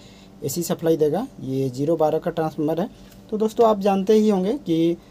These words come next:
अगर आपको नहीं पता है तो हम फिर से आपको बता देते हैं कि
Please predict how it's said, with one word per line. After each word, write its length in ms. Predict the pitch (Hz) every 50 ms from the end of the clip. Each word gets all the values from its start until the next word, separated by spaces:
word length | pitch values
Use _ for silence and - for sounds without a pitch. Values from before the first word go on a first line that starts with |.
| - - - -
अगर 160 | 151 151 170 175
आपको 200 | 175 - - 190
नहीं 140 | 180 196
पता 220 | 196 190 175 - 170
है 80 | 170
तो 100 | 170 -
हम 100 | 214 226
फिर 120 | 214 220 180
से 120 | - 214
आपको 220 | 196 185 - 190 170
बता 200 | 170 165 165 165
देते 220 | 156 156 147 -
हैं 100 | 170 196
कि 180 | 202 - 240 214